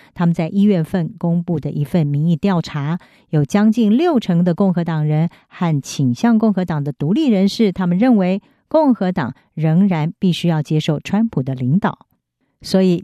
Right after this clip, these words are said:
尽管川普已经卸任了，但是他仍然可以对共和党施压，例如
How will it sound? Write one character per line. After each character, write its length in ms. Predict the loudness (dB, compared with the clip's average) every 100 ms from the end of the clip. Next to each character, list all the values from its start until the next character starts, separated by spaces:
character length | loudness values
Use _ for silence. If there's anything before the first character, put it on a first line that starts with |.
| -2
尽 160 | 2
管 240 | 2 2 -2
川 240 | -2 0
普 140 | 0 -2
已 80 |
经 180 | 0 -2
卸 220 | 0 0
任 240 | 2 2 2
了， 180 | 0 -6 _ -6
但 180 | -2 -2
是 160 | -4
他 220 | -4 -2
仍 280 | 0 2 4
然 300 | 4 2 0
可 160 | 0 -2
以 100 | 0
对 200 | 0 0
共 200 | 0 0
和 160 | -2
党 220 | -4 -4 -6
施 220 | -2 0
压， 280 | 0 -2 -4 _ _ _
例 160 | 2 2
如 320 | 4 2